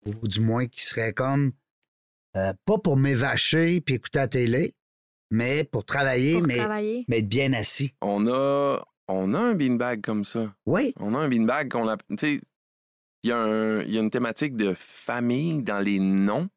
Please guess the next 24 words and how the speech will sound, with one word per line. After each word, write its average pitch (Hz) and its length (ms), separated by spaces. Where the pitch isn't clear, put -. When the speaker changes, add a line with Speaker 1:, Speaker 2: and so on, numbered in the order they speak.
Speaker 3:
de 110 100
nos 117 120
produits. 113 440
Speaker 1:
Oui. 147 280
Speaker 3:
Donc, 98 180
euh, 98 80
lui, 104 180
c'est 117 140
le 104 120
cadet. 110 540
Speaker 2:
OK. 240 260
Speaker 3:
Le 196 160
cadet, 147 480
c'est 135 160
vraiment 117 320
comme 117 160
une 104 200
chaise 151 320
ergonomique. 117 500
Ça 113 140
fait - 240
compétition. 131 640
Ça 131 120
fait, 143 300